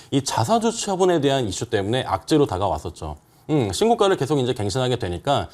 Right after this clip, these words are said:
자사주를 처분했을 때 그 이익은 당연히 막대하겠죠. 그래서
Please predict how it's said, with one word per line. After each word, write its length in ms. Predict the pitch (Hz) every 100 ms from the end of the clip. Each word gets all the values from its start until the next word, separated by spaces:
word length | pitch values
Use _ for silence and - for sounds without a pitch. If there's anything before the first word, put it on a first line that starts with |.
| - -
자사주를 540 | 107 123 175 160 156
처분했을 540 | 175 170 156 156 139
때 160 | 127 117
그 120 | 113
이익은 360 | 95 101 117 123
당연히 340 | 92 98 156
막대하겠죠. 880 | 98 90 - 117 117 143 - 87 78 -
그래서 360 | 90 143 120